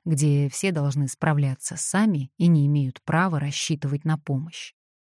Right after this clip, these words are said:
Самонападение и безжалостность к себе идут рука об руку. Требовать от себя большего, несмотря ни на что,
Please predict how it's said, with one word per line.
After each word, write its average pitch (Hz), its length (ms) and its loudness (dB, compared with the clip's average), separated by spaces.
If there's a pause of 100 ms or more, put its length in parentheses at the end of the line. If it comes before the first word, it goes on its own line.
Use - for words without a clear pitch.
(380)
Самонападение 156 1120 0
и 147 40 0
безжалостность 143 1040 -4
к - 60 -20
себе 165 480 0 (320)
идут 185 380 0
рука 151 400 -2
об 147 320 -2
руку. 143 380 -10 (420)
Требовать 233 480 2
от 190 100 -4
себя 196 360 -2
большего, 160 600 -2
несмотря 160 600 -2
ни 185 100 -2
на 170 160 -2
что, 196 340 -2